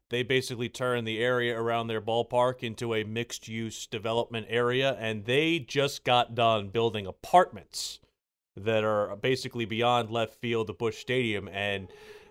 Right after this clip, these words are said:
they literally s-, they, they were having trouble selling them.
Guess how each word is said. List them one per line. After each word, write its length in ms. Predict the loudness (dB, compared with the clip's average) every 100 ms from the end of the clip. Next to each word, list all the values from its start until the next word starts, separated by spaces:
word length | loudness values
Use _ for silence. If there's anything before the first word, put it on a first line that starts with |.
| -6
they 220 | 2 4
literally 460 | 6 6 6 4 0
s-, 340 | -2 -6 -8 -10
they, 360 | -10 -6 -2
they 100 | 0
were 140 | 2 4
having 260 | 4 2
trouble 280 | 0 0 0
selling 360 | 0 2 2 0
them. 240 | -4 -6